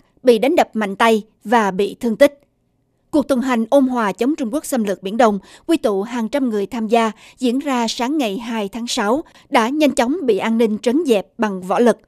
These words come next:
Ít nhất có hai mươi lăm người biểu tình bị bắt, đưa về Trung tâm Phục hồi Nhân phẩm Lộc Hà,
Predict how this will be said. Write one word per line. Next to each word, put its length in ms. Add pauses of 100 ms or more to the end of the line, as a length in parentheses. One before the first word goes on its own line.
(520)
Ít 140
nhất 160 (140)
có 100
hai 220
mươi 120
lăm 200
người 140
biểu 220
tình 220
bị 120
bắt, 260
đưa 160
về 260
Trung 200
tâm 180
Phục 180
hồi 180
Nhân 180
phẩm 280 (240)
Lộc 240
Hà, 260